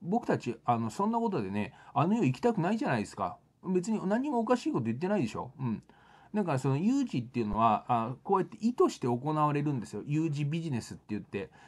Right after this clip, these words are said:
で、それで儲かる人間がいるんですよ。それで亡くなる人がいるんですよ。それ防ぎましょうよ。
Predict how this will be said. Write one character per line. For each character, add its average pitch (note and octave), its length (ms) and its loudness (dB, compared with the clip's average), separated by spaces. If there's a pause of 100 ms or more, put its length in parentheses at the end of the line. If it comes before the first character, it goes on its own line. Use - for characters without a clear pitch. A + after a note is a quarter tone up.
(140)
で、 E3+ 140 4
そ G#3 140 6
れ A#3+ 80 2
で G#3+ 80 4
儲 A3+ 260 4
か A#3 120 2
る D3 100 4
人 C3+ 220 4
間 C#3+ 160 0
が B2 100 2
い B2+ 40 2
る E3+ 120 2
ん D#3 40 -2
で A2 80 -4
す - 80 -12
よ。 F2 260 -8
そ - 140 0
れ A3 80 -2
で G#3+ 100 0
亡 C#3 200 4
く A#3+ 100 -6
な B3 100 -2
る A#3 80 -2
人 G#3+ 200 -2
が A#2 100 0
い A#2 60 0
る F3 100 0
ん D3+ 60 0
で G#2+ 60 -4
す - 80 -10
よ。 F2+ 180 -8
そ G#3 180 2
れ A3+ 80 4
防 - 240 0
ぎ C4 100 -4
ま A#3+ 140 0
し A3 80 -4
ょ G#3 120 4
う A2+ 40 4
よ。 F2+ 180 -2